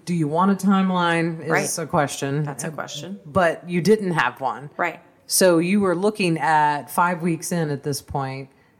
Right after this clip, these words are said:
Speaker 1: and where did the timeline go from there?
Speaker 2: Basically, it was day to day, and it was a fight every single day. It was,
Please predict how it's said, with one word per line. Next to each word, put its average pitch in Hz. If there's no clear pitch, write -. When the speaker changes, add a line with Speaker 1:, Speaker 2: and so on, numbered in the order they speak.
Speaker 1:
and 143
where 156
did 156
the 143
timeline 139
go 139
from 127
there? 131
Speaker 2:
Basically, 190
it 143
was 160
day 156
to 185
day, 165
and 156
it -
was 156
a 151
fight 151
every 156
single -
day. -
It 170
was, 151